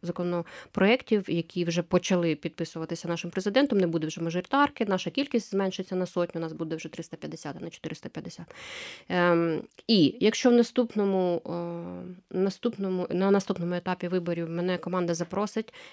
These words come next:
я не відмовлюсь, якщо ми збережемо такий рівень демокра-, демократичного існування партії і таку співпрацю з урядом. Тому що, е, грош нам ціна, якщо уряд і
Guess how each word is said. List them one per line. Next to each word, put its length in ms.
я 220
не 200
відмовлюсь, 560
якщо 520
ми 80
збережемо 580
такий 360
рівень 460
демокра-, 380
демократичного 1300
існування 720
партії 520
і 460
таку 200
співпрацю 540
з 80
урядом. 340
Тому 220
що, 180
е, 260
грош 300
нам 140
ціна, 340
якщо 540
уряд 400
і 300